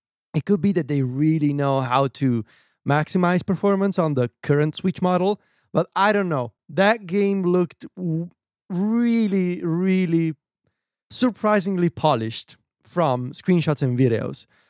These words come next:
Um, I don't know. I still, I still feel like, given all the rumors, like,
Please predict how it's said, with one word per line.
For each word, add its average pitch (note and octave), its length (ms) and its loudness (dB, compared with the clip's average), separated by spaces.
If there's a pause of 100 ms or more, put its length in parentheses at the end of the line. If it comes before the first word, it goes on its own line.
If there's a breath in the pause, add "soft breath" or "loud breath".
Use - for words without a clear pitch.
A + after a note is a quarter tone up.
(140)
Um, A2 360 -2 (140)
I F3+ 120 4
don't F#3 120 2
know. B2 140 -4 (140)
I E3+ 80 2
still, A3 340 2 (100)
I F#3 120 0
still G#3+ 260 -4
feel F#3+ 240 -2
like, D#3 360 -2 (800)
given F3+ 240 0
all F3+ 120 2
the D3+ 100 -2
rumors, C#3+ 420 0
like, D3 200 0